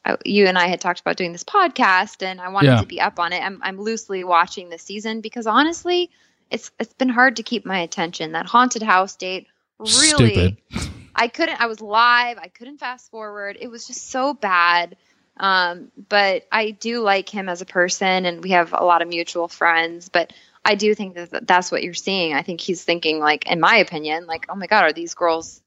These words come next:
Speaker 1: there for me?" Imagine being like, "God, I've been through this so many times." Like, I do feel for him. I think everyone's deserving of love, but maybe at some point you look up and say, "This isn't the way to find it," you know?
Speaker 2: Yeah, I think that there is, uh,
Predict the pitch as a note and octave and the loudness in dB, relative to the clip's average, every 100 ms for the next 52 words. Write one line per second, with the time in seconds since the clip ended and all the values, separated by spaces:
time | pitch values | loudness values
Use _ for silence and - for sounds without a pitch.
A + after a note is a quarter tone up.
0 | - F3 E3+ E3 D3 G#3+ C#4+ B2 F#3 B3+ | -8 0 0 0 -6 -2 -2 0 2 2
1 | - G#3+ F3 _ _ _ _ - G3+ F#3+ | 2 -6 -8 _ _ _ _ -10 -6 -6
2 | F3 G#3+ F3+ E3+ F#3+ G3+ F#3 F#3+ G3+ G#3 | -6 -4 -4 -2 -6 -6 -8 -6 -2 0
3 | A3+ G#3+ G#3+ A3 G3+ F#3 F#3+ F3 - F#3 | 0 0 2 2 2 -2 -8 -8 -4 -4
4 | G3 G#3 G#3+ G#3 F#3+ F3 - F3 F3 D3+ | -2 -2 -4 -4 -4 -4 -4 -8 -6 -6
5 | D#3 F3+ _ _ _ _ _ - F#3+ F#3+ | -8 -16 _ _ _ _ _ -2 0 2
6 | G3+ F#3+ G3 G3 F#3 - F3+ F3 E3+ E3+ | 0 2 2 0 -2 -6 -6 0 0 -2
7 | E3+ E3 E3 D#3+ D#3+ D#3+ - - F#3+ F#3+ | -6 -4 2 4 4 0 -2 -4 0 0
8 | G3 F#3+ - F#3+ G3 G3 F3 F3 F3+ F3+ | 4 4 2 -4 0 -2 0 0 0 2
9 | F3+ F3+ F3+ E3+ E3 D#3+ F3+ - F3 E3+ | 0 0 -4 -2 -2 -2 -6 -4 -4 0
10 | D#3+ C#3 - - _ _ _ _ - F#3 | 0 -2 -6 -8 _ _ _ _ -2 4
11 | F3 E3+ D#3+ - C#3+ D#3+ D3 - - - | 6 4 2 -2 -2 -2 -2 -4 -6 -20
12 | - F#3 D#3+ E3+ A3 _ - - _ _ | -10 -6 -4 -4 -8 _ -20 -20 _ _
13 | _ _ D3+ F3+ F3 C3 C3+ E3+ C#3 D3+ | _ _ 2 4 4 0 0 0 2 0
14 | - D3 C#3+ C#3+ C#3 B2 C#3 C3 C3 | 4 4 6 4 2 2 2 2 2